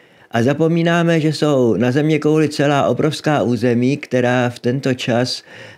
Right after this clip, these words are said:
eh, mají úplně obyčejné dny.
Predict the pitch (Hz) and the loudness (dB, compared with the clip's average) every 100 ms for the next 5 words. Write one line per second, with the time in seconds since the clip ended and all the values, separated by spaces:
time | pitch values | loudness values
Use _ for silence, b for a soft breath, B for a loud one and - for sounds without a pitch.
0 | B - 98 117 120 127 123 120 - 160 | B -6 -2 0 2 2 2 0 -2 -2
1 | 190 180 185 165 151 117 - - 139 147 | 0 0 2 2 2 0 -2 -4 -2 0
2 | 147 - 135 127 117 110 95 107 107 104 | -2 0 0 2 2 0 0 0 0 0
3 | 98 | -4